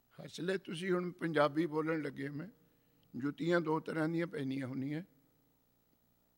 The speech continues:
ਇੱਕ ਸੁੱਕੀਆਂ, ਇੱਕ ਭਿੱਜੀਆਂ ਹੋਈਆਂ। ਜਾਣਦੇ ਹੋ ਪੰਜਾਬੀ? ਆ ਕੇ ਭਿਉਂ ਭਿਉਂ ਕੇ ਨਾ ਮਾਰ, ਭੁੱਲੋ ਨਾ ਪੰਜਾਬੀ।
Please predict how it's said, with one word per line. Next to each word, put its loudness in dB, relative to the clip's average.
ਇੱਕ -6
ਸੁੱਕੀਆਂ, -2
ਇੱਕ -4
ਭਿੱਜੀਆਂ -8
ਹੋਈਆਂ। -8
ਜਾਣਦੇ -2
ਹੋ 0
ਪੰਜਾਬੀ? -6
ਆ -4
ਕੇ 2
ਭਿਉਂ 4
ਭਿਉਂ 2
ਕੇ 6
ਨਾ 4
ਮਾਰ, 8
ਭੁੱਲੋ 6
ਨਾ 4
ਪੰਜਾਬੀ। -6